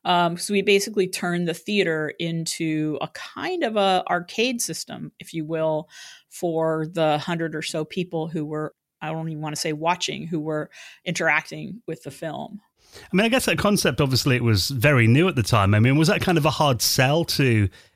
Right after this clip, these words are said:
Speaker 2: established actors like Adam West? Did he kind of get his head around it, or did it take quite a lot of
Speaker 1: Oh,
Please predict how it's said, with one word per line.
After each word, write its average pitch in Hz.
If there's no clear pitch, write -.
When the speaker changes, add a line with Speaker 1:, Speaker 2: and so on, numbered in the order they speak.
Speaker 2:
established 131
actors 127
like 117
Adam 117
West? 127
Did 127
he 117
kind 127
of 110
get 113
his 113
head 123
around 123
it, 131
or 117
did 101
it -
take 104
quite 110
a -
lot 110
of 95
Speaker 1:
Oh, 202